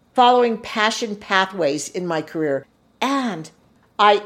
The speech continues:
actively pursued creating my own family of supporters, following passion pathways in my career, and took on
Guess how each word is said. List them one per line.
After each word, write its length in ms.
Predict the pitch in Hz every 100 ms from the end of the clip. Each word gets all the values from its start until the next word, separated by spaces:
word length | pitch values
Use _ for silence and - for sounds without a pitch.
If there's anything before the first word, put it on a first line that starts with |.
| -
actively 640 | 240 302 - 285 285 277
pursued 760 | 277 254 - - 233 196 185
creating 500 | - 226 214 214 208
my 220 | 196 180 -
own 280 | 220 254 269
family 540 | - 233 214 208 202
of 100 | 190
supporters, 720 | - 202 - 180 135 113 - _
following 640 | - - 277 277 269 240
passion 640 | 233 - 240 240 - 240 220
pathways 680 | 220 208 202 196 156 143 -
in 160 | -
my 160 | 175 165
career, 400 | - 175 151 143 _ -
and 340 | 220 220 220
took 320 | - 311 302
on 480 | 262 220 202 185 185